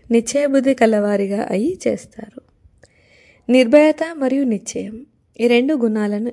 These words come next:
ఎదురుగా పెట్టుకొని చేస్తారు. కాబట్టి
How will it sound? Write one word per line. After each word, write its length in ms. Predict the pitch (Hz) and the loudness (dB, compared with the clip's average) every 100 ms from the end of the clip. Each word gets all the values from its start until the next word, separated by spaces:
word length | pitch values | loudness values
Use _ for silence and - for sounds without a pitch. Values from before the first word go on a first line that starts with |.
| 233 | -6
ఎదురుగా 360 | 202 220 247 | -6 -6 -10
పెట్టుకొని 560 | 254 220 - - 214 254 | -10 -10 -12 -10 -8 -6
చేస్తారు. 500 | 202 180 _ 208 202 - _ _ _ - | -8 -10 _ -20 -20 -20 _ _ _ -6
కాబట్టి 440 | 208 196 196 277 | -4 -4 -6 -10